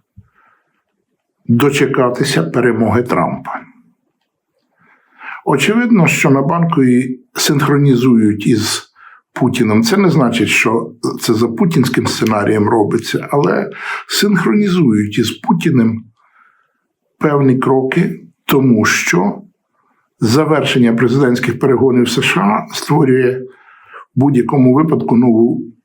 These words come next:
реальність, на яку треба реагу-, реагувати. Чи переможе Трамп, чи, е,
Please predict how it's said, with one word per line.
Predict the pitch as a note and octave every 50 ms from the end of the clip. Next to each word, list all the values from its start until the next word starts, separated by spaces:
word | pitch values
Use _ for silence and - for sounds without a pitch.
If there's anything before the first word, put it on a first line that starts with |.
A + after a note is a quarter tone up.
| -
реальність, | - A#2+ B2 C3+ D3 D3+ C#3 C3 A#2+ - -
на | A#2+ A2+
яку | A#2 A2+ A#2 B2+
треба | - A2+ A#2 A2+ A#2 G#2+
реагу-, | A2 A2 A2 G#2+ G#2+ A2 G#2+ -
реагувати. | A#2+ A2 A#2 A#2 A2+ A2+ A2 A#2+ A#2+ A2+ A2+ A2+ G#2+ - - - - - _ _ - - - - - - - - - - - -
Чи | - - - G3+ G3+
переможе | E3+ - F3+ E3+ E3+ E3 E3+ E3 - D3+ C#3+
Трамп, | - F3 E3+ E3+ E3+ E3 E3 E3 E3
чи, | - - - C3+
е, | C3 B2+ B2 A#2+ B2+